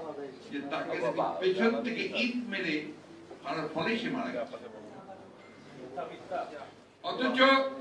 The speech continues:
তার যে ডেথ সার্টিফিকেট, তাতে পরিষ্কার করে বলা হয়েছে, আমি আপনাদের পড়ে শোনাচ্ছি, এটা শোনাতে হবে আপনাদের, মনে করবেন না, এই সময় একটু লাগবে। এই ডেথ সার্টিফিকেটটা আমার কাছে আছে,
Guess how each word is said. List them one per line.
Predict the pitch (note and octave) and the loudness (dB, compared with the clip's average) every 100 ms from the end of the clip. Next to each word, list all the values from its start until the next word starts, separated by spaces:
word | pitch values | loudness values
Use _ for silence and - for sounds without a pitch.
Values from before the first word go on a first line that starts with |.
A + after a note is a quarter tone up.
| - - - - - | -10 -14 -16 -8 0
তার | F#3 G#3+ A3+ A#3 | 8 10 10 8
যে | A#3+ A#3 A#3 - - G#3 | 8 10 10 6 0 8
ডেথ | B3 B3 B3 | 8 8 8
সার্টিফিকেট, | B3 - G3+ D#3 - - - - - - - - - | 8 8 2 2 0 -2 -8 -14 -16 -18 -18 -20 -6
তাতে | F3+ F3 F#3+ F#3+ | 0 0 0 0
পরিষ্কার | A3 A#3 - - C4 C4 B3+ | 2 4 4 10 12 12 12
করে | A#3+ A3+ G3+ | 12 12 12
বলা | G3+ G3+ | 12 12
হয়েছে, | G3+ F#3 | 10 8
আমি | F3 F3+ | 4 4
আপনাদের | E3+ F3 E3+ E3+ | 2 0 -6 -4
পড়ে | E3+ E3+ | -6 -6
শোনাচ্ছি, | D3 - - | -6 -8 -10
এটা | - - - - - - D#3 C#3+ C#3+ - D3+ F3 | -12 -14 -16 -16 -18 -18 -16 -14 -14 -10 -8 -6
শোনাতে | F3+ F#3 F3+ | -4 -2 0
হবে | G#3 G#3 | 4 4
আপনাদের, | - - G3 F#3+ - - - - - - - - F3 D3+ | 2 0 2 2 0 -14 -14 -14 -14 -12 -8 -4 -2 2
মনে | C3+ D3+ | 0 0
করবেন | C3 C3 C3 - | -2 -2 -2 -4
না, | - - - B2+ B2 A#2+ C#3 C3+ - | -6 -6 -6 -4 -4 -6 -8 -12 -10
এই | D3 C#3 | -10 -10
সময় | C3 E3 E3+ | -6 -2 -2
একটু | D3 - D3 | -4 -4 -2
লাগবে। | C#3+ - | -2 -2
এই | - - - - - - - - - | -4 -4 -10 -12 -12 -14 -12 -8 -4
ডেথ | - - | -4 -4
সার্টিফিকেটটা | - - D#3+ D3+ - | -4 -4 -4 -2 0
আমার | - - | 2 0
কাছে | - - | -2 -2
আছে, | - - | -4 -6